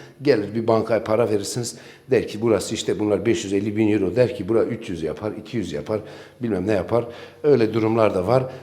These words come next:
Dolayısıyla burası salonumuz size söylüyorum. Paranız varsa alırsınız, yoksa almazsınız. Ama bu evi Bodrum'da, Çeşme'de, Urla'da,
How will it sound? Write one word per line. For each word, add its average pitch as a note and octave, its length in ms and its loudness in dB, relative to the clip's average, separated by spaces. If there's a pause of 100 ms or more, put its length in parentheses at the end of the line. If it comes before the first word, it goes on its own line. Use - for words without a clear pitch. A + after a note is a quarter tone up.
(120)
Dolayısıyla B2 480 2
burası A#2+ 220 2
salonumuz B2 580 2
size B2 160 -4
söylüyorum. A#2 540 2
Paranız C#3 400 -2
varsa C3 380 0
alırsınız, A2 520 -2
yoksa - 300 2
almazsınız. A#2 500 -2
Ama A#2+ 240 0
bu C3+ 100 4
evi F#2+ 240 2 (320)
Bodrum'da, G#2+ 600 2
Çeşme'de, G2+ 640 -2
Urla'da, G#2+ 560 4